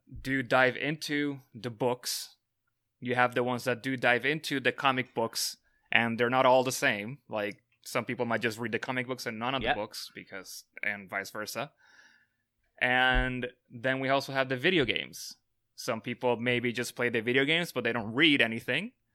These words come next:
Speaker 1: So they watch the movies and they wanna play the video games because they want to, you know, and when they hear that it's canon, even cooler, but they had not, have no idea about all these stories in the books or comic books.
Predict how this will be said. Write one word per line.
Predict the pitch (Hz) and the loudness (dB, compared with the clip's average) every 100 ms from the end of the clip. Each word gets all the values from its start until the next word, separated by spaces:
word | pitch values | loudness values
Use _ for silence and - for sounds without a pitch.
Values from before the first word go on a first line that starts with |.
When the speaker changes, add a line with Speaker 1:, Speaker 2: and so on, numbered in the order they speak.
| _ _ - | _ _ -8
Speaker 1:
So | 120 | -6
they | 110 113 | -2 -2
watch | 113 113 123 - | 0 2 2 2
the | 131 | -2
movies | 127 131 135 127 | -2 -2 0 0
and | 113 107 | -2 -2
they | 107 107 | -2 -2
wanna | 101 117 123 | -2 -2 -2
play | - 131 | -4 -4
the | 120 | -2
video | 120 120 | 0 0
games | 117 117 113 | 0 -2 -6
because | 110 110 104 101 - | -8 -6 -4 -4 -6
they | 107 104 | -4 -4
want | 104 107 101 | -4 -6 -8
to, | - 107 101 95 _ _ _ - | -12 -10 -10 -12 _ _ _ -16
you | 98 | -12
know, | 90 | -8
and | 95 98 | -8 -10
when | 98 110 | -10 -2
they | 113 104 | -2 0
hear | 120 | -2
that | 113 | -2
it's | 110 - | -4 -2
canon, | 143 147 143 | 2 2 2
even | 120 110 107 - - | -2 -8 -10 -16 -6
cooler, | 196 190 185 170 - - _ _ _ | 0 2 4 2 0 -18 _ _ _
but | 117 110 110 | -2 0 0
they | |
had | 113 117 | -2 0
not, | 110 - | -2 2
have | 113 - - | 0 -2 -10
no | 110 143 143 | 0 4 4
idea | 123 135 127 104 98 _ _ _ _ - | 4 2 2 2 -4 _ _ _ _ -14
about | 104 110 107 101 | -4 -2 -2 -2
all | 113 120 | -4 -4
these | 113 | -4
stories | - 113 110 104 | -6 -6 -6 -8
in | 104 | -10
the | 98 | -8
books | 117 110 104 | -6 -6 -8
or | |
comic | 98 110 98 - | -10 -10 -10 -14
books. | - 82 - - | -18 -18 -18 -20